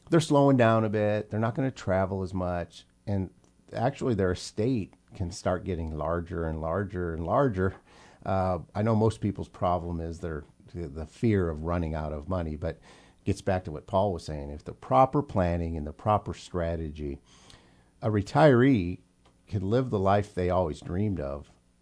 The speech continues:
but the byproduct of a good plan, uh, is going to probably be the ability to leave a legacy,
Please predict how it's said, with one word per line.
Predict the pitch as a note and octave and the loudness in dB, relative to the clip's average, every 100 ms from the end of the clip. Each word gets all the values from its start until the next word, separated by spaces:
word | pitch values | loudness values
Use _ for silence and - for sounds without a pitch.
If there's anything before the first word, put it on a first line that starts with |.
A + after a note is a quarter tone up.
| - | -12
but | E2+ F2+ | -4 -4
the | D#2 | -4
byproduct | C#2+ G2+ B2+ - E2+ D2 - | 0 2 2 0 -2 -2 -4
of | D#2 | -8
a | C#2 | -6
good | D2 F#2+ - | -4 -6 -6
plan, | D#2 F#2+ D2 - - _ _ _ _ _ _ - | -6 -4 -6 -10 -20 _ _ _ _ _ _ -14
uh, | E2 - - _ _ | -12 -12 -16 _ _
is | F2+ | -8
going | - G#2 G2 E2+ | -2 0 0 -2
to | E2+ | -6
probably | - F#2+ F2 D#2 | 0 0 0 -4
be | D2+ D2 - - _ - | -6 -8 -12 -20 _ -4
the | E2 | -4
ability | C#2 F2+ F2 D#2+ D#2 C#2+ - _ _ _ _ _ | -2 -2 0 -2 -4 -6 -12 _ _ _ _ _
to | - A2+ | 0 2
leave | G2+ A2 | 6 4
a | E2+ | 4
legacy, | E2+ F#2 G#2+ F#2 D#2 - B1+ C2 | 2 2 2 0 -4 -10 -12 -12